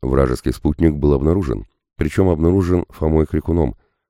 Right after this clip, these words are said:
который сейчас печалился, что не поспорил на деньги, кто найдёт глушилку Янки первым. Он же по приказу Сони и расстрелял из своей автоматической плазменной пушки этот чёртов зонд. Как только это произошло,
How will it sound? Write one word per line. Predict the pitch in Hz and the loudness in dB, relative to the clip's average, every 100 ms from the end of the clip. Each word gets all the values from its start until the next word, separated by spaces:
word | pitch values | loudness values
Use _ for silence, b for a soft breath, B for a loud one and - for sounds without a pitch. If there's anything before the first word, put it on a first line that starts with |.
| - | -6
который | 69 67 64 | -2 0 0
сейчас | 64 65 71 - | -2 -4 -4 -4
печалился, | 85 104 92 67 - 65 57 - | -4 -2 -2 -2 -4 -4 -4 -8
что | - 85 | -4 0
не | 82 | 0
поспорил | 87 - 85 76 65 | -2 -4 0 2 2
на | 65 | 0
деньги, | 87 90 64 60 53 | 0 0 0 -2 -4
кто | - 101 | -6 -4
найдёт | 90 76 71 67 | 0 0 0 -2
глушилку | 69 69 76 67 69 | -4 -4 -4 -2 -2
Янки | 73 71 80 | -2 -2 -4
первым. | 73 52 50 - _ _ _ _ _ _ - | -4 -4 -6 -12 _ _ _ _ _ _ -4
Он | 64 60 | -2 0
же | 73 | -2
по | 71 | -2
приказу | 62 67 69 64 | -4 -2 -2 -2
Сони | - 87 90 92 - | 0 0 2 0 -2
и | 107 | -2
расстрелял | 110 - 104 95 71 | -2 -4 -2 0 0
из | 69 - | -2 -6
своей | - 67 67 | -4 -2 -2
автоматической | - 67 67 64 65 71 67 | -2 -4 -2 -4 -6 -6 -4
плазменной | 67 64 64 60 | -4 -2 -2 -4
пушки | 101 - 104 95 - _ _ - | -6 -8 -4 -4 -6 _ _ -4
этот | 117 113 | 0 0
чёртов | - 85 - 73 | 0 -2 0 -2
зонд. | 60 57 - _ _ _ _ _ | -4 -6 -10 _ _ _ _ _
Как | - 69 | -4 -2
только | - 60 - | 0 0 0
это | 58 | -4
произошло, | 64 60 58 - 87 98 | -4 -4 -4 -2 -2 -2